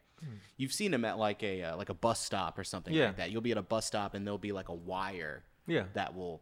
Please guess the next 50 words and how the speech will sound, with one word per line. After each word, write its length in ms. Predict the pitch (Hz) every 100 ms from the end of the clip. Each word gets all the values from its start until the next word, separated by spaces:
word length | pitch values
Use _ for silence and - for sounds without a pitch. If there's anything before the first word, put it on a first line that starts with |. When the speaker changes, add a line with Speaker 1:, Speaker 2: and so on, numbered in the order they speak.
| -
Speaker 2:
be 240 | 101 87 -
Speaker 1:
Yeah, 80 |
Speaker 2:
kinda 160 | 202 139
Speaker 1:
the 40 | 127
Speaker 2:
like 80 | 127
Speaker 1:
little 200 | 131 127
one. 140 | 123 -
Yeah. 240 | 127 107 - - - -
Speaker 2:
So 340 | - 120 107
if 120 | 95 - - - -
the 440 | 113 107 98 87 -
Bob, 540 | 127 131 143 143 135 127 _ _ _ _ _
this 140 | 120 139
guy 100 | 123
named 200 | 113 92
Bob, 480 | 107 98 92 95 101 _ -
uh, 340 | 95 82 80 92 -
this 200 | 107 104
original 300 | 113 120 113
sound 240 | 123 110
designer 320 | 104 101 98 95
on 120 | 92
the, 80 | 82
on 160 | 85 92
the 60 |
original 220 | 95 101
Star 180 | 92 92
Wars 180 | 92 87
movie, 220 | 85 87
he 100 | 104
went 160 | 113 110
out 260 | 95 92 -
and, 320 | 95 85 85
uh, 160 | 82 71
took 180 | - -
a 40 |
wrench 500 | 87 95 104 78 - -
and 80 | 87
a 40 |
microphone, 560 | 90 98 90 - 82 82
a 40 |
shotgun 440 | - 98 101 82
microphone, 560 | 71 82 - 85 65 62 - _ _ _
and 140 | 104 98
he 140 | 90
hit 260 | 85 139 120
it 100 | 85
with 120 | 95
the 80 | 95
wrench. 260 | 104 87